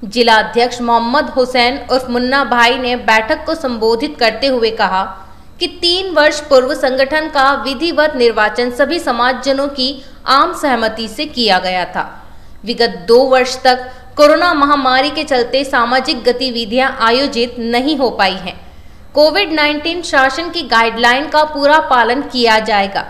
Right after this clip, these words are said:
बैठक में बताया गया कि अल जमाअत शेख मसूदी संगठन के राष्ट्रीय अध्यक्ष वर्तमान में कादिर अहमद मसूदी हैं,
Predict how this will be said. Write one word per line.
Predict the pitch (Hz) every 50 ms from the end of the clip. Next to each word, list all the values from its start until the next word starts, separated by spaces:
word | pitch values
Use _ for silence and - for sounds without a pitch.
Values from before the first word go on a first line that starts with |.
| - - - - - - - - 233
बैठक | 214 254 254 262 262 381 403 392
में | 359 403 392 285
बताया | 277 269 277 269 247 254 262 294 330
गया | 302 302 262 226 226 233 254
कि | 254 - 330 320
अल | - - 254 294 339 370 330 -
जमाअत | 302 269 240 226 214 208 - 175 214 226 277 - - -
शेख | - - - 320 320 370 339 330
मसूदी | 302 285 262 262 - 285 269 262 220 302 330
संगठन | 330 - 254 233 233 226 240 240 - 285 294 302 294
के | 302 277 277 294 285 196
राष्ट्रीय | 226 233 240 285 - - - 330 311
अध्यक्ष | - - 220 190 170 196 220 240 247 247 -
वर्तमान | 220 214 208 202 202 240 226 226 226 233 254 294
में | 294 269 247 254 262 -
कादिर | - 254 247 247 240 240 294 311 330 -
अहमद | - 220 226 220 214 226 254 254 -
मसूदी | 226 214 208 - 220 214 202 185 226 226
हैं, | 202 190 - -